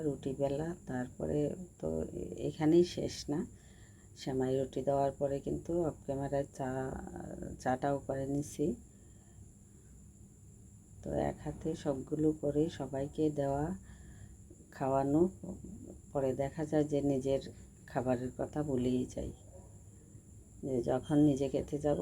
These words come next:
তখন দেখা যায় যে হয়তো একটা না একটা কাজ চোখের সামনে থাকে রান্নাঘরে, তো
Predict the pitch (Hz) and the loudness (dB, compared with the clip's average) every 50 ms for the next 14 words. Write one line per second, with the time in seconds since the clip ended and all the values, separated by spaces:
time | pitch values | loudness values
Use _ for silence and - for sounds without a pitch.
0 | 185 190 - 147 135 - - 143 135 131 135 131 123 - 147 131 135 135 135 127 | 2 0 -2 -4 -6 -4 -2 -2 0 2 2 2 0 0 -2 -2 0 0 -2 -2
1 | 131 - 139 135 135 147 - - - 143 135 131 - 127 131 - - - 135 131 | -2 0 0 2 2 0 -2 -4 -6 -6 -6 -4 -4 -4 -4 -4 -4 -4 -2 0
2 | 131 131 - - 131 127 - 131 131 127 - - - - - - - - - - | 0 0 -2 -4 -6 -4 -2 -2 -2 -2 -4 -8 -12 -16 -16 -16 -16 -18 -16 -16
3 | - - - 143 - - 127 - - 139 135 135 139 143 143 - - 135 - - | -12 -8 -6 -4 -4 -2 -4 -2 -2 -2 -2 0 0 -2 -2 -4 -4 -4 -2 -2
4 | 139 135 135 131 131 131 135 135 - 143 139 151 170 190 - - - - - - | 0 0 2 2 4 4 2 2 2 2 2 2 2 -2 -4 -8 -16 -18 -18 -18
5 | - - - - | -20 -20 -6 -2